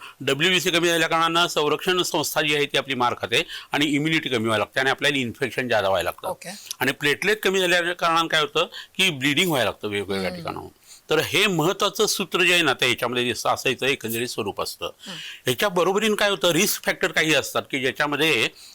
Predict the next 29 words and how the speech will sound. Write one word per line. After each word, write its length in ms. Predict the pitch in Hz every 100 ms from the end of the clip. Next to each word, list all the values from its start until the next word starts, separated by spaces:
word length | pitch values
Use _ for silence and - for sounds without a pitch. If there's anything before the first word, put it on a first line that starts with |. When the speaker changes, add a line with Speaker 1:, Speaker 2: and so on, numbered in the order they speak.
| -
Speaker 1:
ही 480 | 127 120 151 165 175
आपल्या 360 | 113 135 151
हाडाच्या 400 | 147 127 143 156
आतली 180 | 151 160
जी 180 | 143 156
मगजाची, 880 | 151 120 113 139 - 156 160 156 147
अ, 320 | 139 131 127
संस्था 400 | - 123 - 185
आहे 180 | 123 101 - - _ 165
ती 60 |
मार 240 | 156 123 107
खायला 220 | 107 87
लागते. 220 | - -
Speaker 2:
ओके. 180 | - 214 - -
Speaker 1:
तर 120 | 160
बरेच 300 | 151 151 185
लोक 200 | 185 175
काय 120 | 175 170
असतात, 260 | - 165 -
खूप 300 | - 175 143
धर-, 160 | 131
भरपूर 380 | 131 127 120 151
दारू 260 | 127 110 110
पितात, 340 | 107 - 92
Speaker 2:
हम्म. 300 | 92 170 80 -
Speaker 1:
स्मोकिंग 480 | - 156 131 175 160
भरपूर 300 | 123 117 110
करतात, 440 | 98 90 92 92
Speaker 2:
हम्म. 220 | 92 85